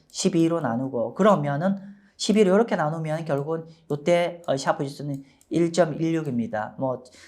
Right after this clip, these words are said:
그냥 조금 제가 그냥 산수인데 제가 잘 못했네요. 아무튼 이렇게 산수를 이렇게 봤을 때 이렇게 하는 거고 결론적으로 이렇게 되면은 A 투자 같은 경우는,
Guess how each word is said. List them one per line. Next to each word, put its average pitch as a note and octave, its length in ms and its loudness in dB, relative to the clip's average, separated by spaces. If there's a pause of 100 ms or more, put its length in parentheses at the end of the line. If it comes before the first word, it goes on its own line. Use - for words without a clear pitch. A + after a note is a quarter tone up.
(140)
그냥 D3 240 0 (300)
조금 D3 300 0
제가 C#3+ 280 0 (180)
그냥 D3+ 180 -4
산수인데 E3+ 480 2
제가 C#3+ 140 -2
잘 C3+ 160 -2
못했네요. C3+ 520 -4 (320)
아무튼 D3+ 240 0
이렇게 F#3 240 2
산수를 A#3 680 0
이렇게 F#3+ 200 0
봤을 D#3+ 340 -2
때 E3+ 80 -2
이렇게 F#3+ 200 0
하는 E3+ 200 -4
거고 C#3+ 360 -6
결론적으로 G3+ 840 0 (420)
이렇게 G#3 400 4
되면은 D3+ 680 -2 (460)
A B3+ 280 8
투자 F#3 520 2
같은 D#3+ 420 -4
경우는, C#3 800 -4